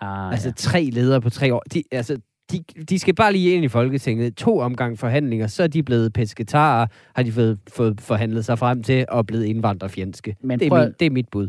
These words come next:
Speaker 1: Men prøv at tænke på, at indvandrerfjendsk er, er perfekt som veganer, fordi at,
Speaker 2: Mhm.
Speaker 1: at man vil kun have noget, der er groet i den gode danske muld. Ingen
Speaker 2: <laughs>
Speaker 1: invasive arter. Selv fisk kommer fra fremmede vande.
Speaker 2: Ja, det er rigtigt.
Speaker 1: Nå, vi er nødt til at votere.
Speaker 2: Yes. Men er du, er du ikke træt af, at veganere er så selvretfærdige?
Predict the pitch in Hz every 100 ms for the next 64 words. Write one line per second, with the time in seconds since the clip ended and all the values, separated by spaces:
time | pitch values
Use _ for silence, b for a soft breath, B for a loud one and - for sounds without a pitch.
0 | - 127 165 156 160 139 135 117 - 156
1 | 165 117 104 - 120 - 104 98 - 98
2 | - 107 165 - 113 104 101 120 110 90
3 | - 113 113 - 113 143 131 135 117 127
4 | - 165 151 135 143 117 - 151 110 104
5 | 104 127 143 117 120 - 110 120 - -
6 | 165 190 170 131 147 143 117 117 117 120
7 | 113 92 - - 185 175 - 214 - -
8 | - 143 113 104 101 113 123 113 101 127
9 | 123 113 120 120 131 113 107 143 160 160
10 | 147 110 107 113 95 95 _ B B B
11 | 107 113 - _ _ _ _ _ 123 -
12 | 160 - 160 170 156 151 143 131 117 98
13 | 98 107 104 95 92 92 98 95 98 92
14 | 90 82 98